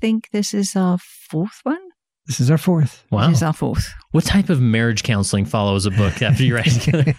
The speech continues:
Speaker 1: <laughs> Well, no, actually, it's, it's the marriage counseling during the book that saves the book.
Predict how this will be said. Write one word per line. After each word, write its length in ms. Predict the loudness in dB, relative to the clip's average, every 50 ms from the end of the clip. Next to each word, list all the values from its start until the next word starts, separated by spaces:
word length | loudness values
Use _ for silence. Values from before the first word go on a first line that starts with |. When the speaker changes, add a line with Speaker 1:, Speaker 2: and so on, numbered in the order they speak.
| -2 -2
Speaker 1:
<laughs> 100 | -2 0
Well, 200 | 0 0 0 2
no, 180 | 2 2 2
actually, 400 | 2 0 0 -2 -2 0 0 0
it's, 280 | 0 0 -2 -2 -4 -4
it's 140 | -4 -4 -2
the 80 | 0
marriage 280 | 0 2 2 0 -2 -4
counseling 560 | -2 -2 -2 0 -2 -2 -2 2 2 2 4
during 400 | 4 2 2 2 2 2 2 0
the 60 | 0
book 260 | 0 -2 -4 -4 -4
that 180 | -6 -6 -6 -4
saves 340 | -2 0 2 2 0 0 0
the 120 | -2 0
book. 340 | 0 0 0 0 -4 -6